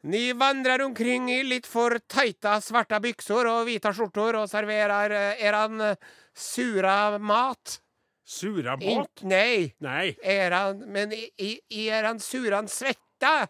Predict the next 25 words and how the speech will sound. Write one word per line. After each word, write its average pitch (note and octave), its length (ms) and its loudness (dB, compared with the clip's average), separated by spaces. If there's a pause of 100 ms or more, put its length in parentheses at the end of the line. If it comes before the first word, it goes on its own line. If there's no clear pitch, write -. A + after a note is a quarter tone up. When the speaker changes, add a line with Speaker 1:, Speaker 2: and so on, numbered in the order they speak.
(140)
Speaker 2:
Suran D#3 440 -4
Speaker 1:
jobbar G#3+ 460 4
Speaker 2:
svette? G#3+ 160 4
Speaker 1:
ni. E3+ 220 -2 (960)
I, G#3+ 200 -6 (100)
eh, A3 200 -4
sura A3 520 -2 (140)
anlät. F#3+ 640 0
Speaker 2:
Hvor F3 120 0
lenge A3 300 2
har G3+ 140 4
ni G#3 100 6
planert G3+ 640 4
denne G#3 140 6
Speaker 1:
Jeg G3 160 8
har G3 180 6
Speaker 2:
åpningen? D#3 460 2 (240)
Speaker 1:
Jeg, C#3+ 300 -2
jeg, C#3+ 460 0 (520)
eh, A3+ 380 -2 (260)
eh, - 120 -8 (200)
opererer A3+ 640 0 (100)
med G#3 460 -2
et G3 200 -10
spontanitetsprinsip G3 1400 -2